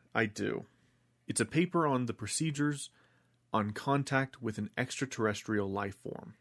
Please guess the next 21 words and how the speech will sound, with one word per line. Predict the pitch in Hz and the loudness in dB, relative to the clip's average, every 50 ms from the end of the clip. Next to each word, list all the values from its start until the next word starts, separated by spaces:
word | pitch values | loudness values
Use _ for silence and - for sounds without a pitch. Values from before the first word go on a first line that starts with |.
| _ _ - | _ _ 2
And | 143 139 139 139 135 135 135 131 123 - | 4 6 8 8 6 6 4 0 0 0
it | - 156 | 4 8
goes | 170 170 147 - | 8 8 8 8
through | - 160 | 6 6
his | 143 131 127 | 6 6 4
entire | 123 113 - 113 107 131 107 | 2 2 4 4 6 6 6
writing | 104 98 98 95 101 101 | 6 4 4 2 2 -2
process, | 95 - 101 101 98 - - 104 98 - - | -4 -4 -4 -4 -2 -2 -2 -2 -2 -4 -4
what | - 101 101 | -4 -6 -4
he | 101 104 | -4 -4
was | 101 98 - | -4 -4 -4
thinking | - 104 101 98 - - 98 98 101 101 - | -4 -4 -4 -4 -4 -6 -6 -6 -6 -6 -8
at | 101 95 | -8 -8
the | - | -10
time | 92 - 101 98 98 98 95 98 104 - - - - - - - - - _ _ - | -10 -8 -8 -6 -6 -4 -6 -6 -8 -12 -18 -20 -20 -20 -20 -20 -20 -20 _ _ 0
and | 110 104 104 101 101 98 98 | 2 4 4 4 2 0 0
whatnot. | 101 95 - - 101 95 95 95 - _ _ _ _ _ _ _ _ _ _ _ - | 0 0 0 2 2 0 0 0 -4 _ _ _ _ _ _ _ _ _ _ _ 2
And | 120 117 120 117 | 2 4 4 4
it | - 127 131 | 2 2 0
shows | - - - 123 117 113 113 113 110 - - - | 0 2 4 6 6 6 6 4 0 -2 -4 -2
that | 117 104 101 101 104 - - - | 0 0 2 0 -2 -4 -6 -10